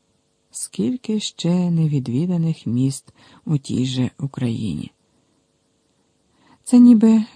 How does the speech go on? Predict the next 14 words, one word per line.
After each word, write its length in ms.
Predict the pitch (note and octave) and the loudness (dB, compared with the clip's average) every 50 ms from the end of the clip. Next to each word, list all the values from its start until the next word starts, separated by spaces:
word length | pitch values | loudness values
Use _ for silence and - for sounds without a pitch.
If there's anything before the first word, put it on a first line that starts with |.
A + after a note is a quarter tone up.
| _ _ | _ _
коли 240 | _ - F#3+ G3+ G3+ | _ -2 0 0 0
чекаєш 540 | - - F#3 - - G3 F#3+ F#3+ F#3 - - | 0 -2 -4 -2 0 0 2 2 0 -2 -4
сигналу 640 | - - F#3 D#3+ E3 E3+ D#3 C#3+ C3 A#2+ A#2 A#2 | -2 -2 0 2 2 2 2 2 0 0 -2 -2
від 180 | A#2 A#2+ - - | -4 -6 -6 -6
чоловіка, 680 | - C#3 C3+ C3+ C3+ D#3 F#3+ G#3 - - D3+ C3+ C#3 - _ _ - - - - - _ - | -4 -2 0 0 0 0 -2 -2 -2 -2 -4 -4 -4 -6 _ _ -20 -20 -20 -20 -16 _ -8
з 120 | D#3+ C#3+ | -4 -2
яким 360 | D#3+ D3+ - - G#3+ A3+ G#3+ | -2 -2 -2 0 0 0 0
хочеш 580 | G3 - - E3 E3+ - - F3+ E3+ D#3+ - - - - | 0 -2 -2 -2 -2 -2 -2 -2 -4 -4 -4 -8 -12 -12
зміцнити 760 | D3 C3+ - D3+ D3 C#3+ C#3 - - C#3+ D3 D#3 D3+ - D#3+ | -8 -2 0 0 0 0 -2 -2 -2 0 0 0 -2 -4 -6
знайомство, 760 | D3+ - D#3+ D#3+ D#3+ D3 C#3 B2+ A2 B2+ - - - - - - _ _ _ _ _ _ _ _ _ _ _ _ _ _ _ | -4 -2 0 0 0 0 0 -2 -4 -6 -8 -10 -12 -12 -12 -14 _ _ _ _ _ _ _ _ _ _ _ _ _ _ _
а 160 | - F3 E3 D#3 | -4 0 0 0
озивається 640 | C#3+ C3+ D#3+ D3 D#3 D#3+ E3+ E3+ D#3 - - B2+ B2 | 0 0 0 0 0 0 0 -2 -2 -4 -6 -6 -6
старий 480 | - - - C3 A#2+ C3 C3+ D#3+ F3+ | -6 -8 -8 -6 -4 -2 -2 -2 0
набридливий 880 | F3 D#3 B2 G#2+ C3 C3 B2+ C3 B2+ - C3+ C3 C3 C3 B2 B2 - | 0 -2 -2 -4 -4 -4 -4 -4 -4 -2 -2 -2 -2 -2 -4 -4 -8